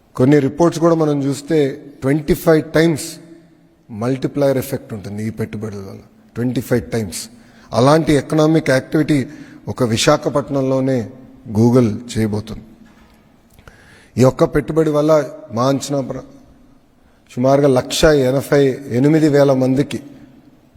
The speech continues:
డైరెక్ట్గా, ఇండైరెక్ట్గా ఉద్యోగాలు కల్పించగలుగుతాం. లోకల్ ఎకానమీలో సుమారుగా నలభై ఎనిమిది వేల కోట్ల ఐదు సంవత్సరాల ఇంపాక్ట్ ఉంటుంది ఒక లోకల్ ఎకానమీ ఏమైనా.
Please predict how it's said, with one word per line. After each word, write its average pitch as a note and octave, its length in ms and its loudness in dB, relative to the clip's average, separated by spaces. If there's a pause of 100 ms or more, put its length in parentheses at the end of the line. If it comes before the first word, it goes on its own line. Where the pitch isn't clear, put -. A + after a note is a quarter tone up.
(140)
డైరెక్ట్గా, C#3+ 600 2
ఇండైరెక్ట్గా B2+ 1040 -2
ఉద్యోగాలు B2 560 0
కల్పించగలుగుతాం. A#2 760 -8 (1080)
లోకల్ D3+ 400 4
ఎకానమీలో D#3+ 520 2
సుమారుగా C#3+ 800 0 (340)
నలభై C#3 440 2
ఎనిమిది C#3 320 -2
వేల D3 320 2
కోట్ల C#3 360 -6 (1700)
ఐదు B2 180 -6
సంవత్సరాల C3 520 0
ఇంపాక్ట్ A#2 520 -4
ఉంటుంది - 220 -18 (520)
ఒక A#2 120 -10
లోకల్ A#2 340 0
ఎకానమీ A2 440 -2
ఏమైనా. G2 320 -8